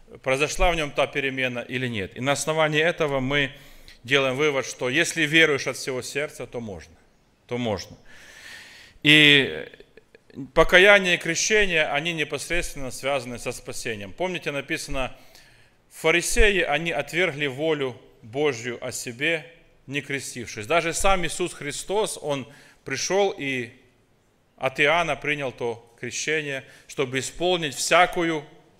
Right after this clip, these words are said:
правду, всякую правду, то тем более и нам надо исполнить всякую бра-, правду. И тот, кто, э, принимает водное крещение, там написано, что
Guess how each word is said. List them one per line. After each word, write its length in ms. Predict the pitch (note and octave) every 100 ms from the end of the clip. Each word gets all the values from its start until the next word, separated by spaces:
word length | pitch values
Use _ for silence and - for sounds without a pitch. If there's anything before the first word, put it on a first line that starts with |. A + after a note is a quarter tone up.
| _ _ -
правду, 580 | D3+ D3+ A#2 G2 E2 D#2+
всякую 500 | - - E3+ E3 D#3+
правду, 440 | D3 D3 A#2+ G2 F#2+
то 140 | D3+
тем 220 | C#3+ D#3+
более 360 | D3 G#3+ G3 F3+
и 160 | D#3+ E3
нам 320 | D3 A2 F#2+ - - - - -
надо 280 | C#3+ C3+
исполнить 420 | C3+ - E3+ C#3+ C3
всякую 380 | C#3+ C3 C#3
бра-, 240 | B2+ D#3+ F3
правду. 560 | D#3+ E3+ F3 D#3+ C#3+ - - -
И 360 | D#3 D3+ C3+ D#3
тот, 200 | G3+ -
кто, 240 | F3 C#3+
э, 300 | D3 D#3 D3+ C3
принимает 540 | - D#3+ E3+ F#3 D#3+ D#3
водное 300 | E3+ D3+ D3
крещение, 460 | - D3 A3+ G#3
там 140 | D#3+ D#3
написано, 540 | D3+ G3 - D#3+ D3+
что 360 | - D#3+ C#3+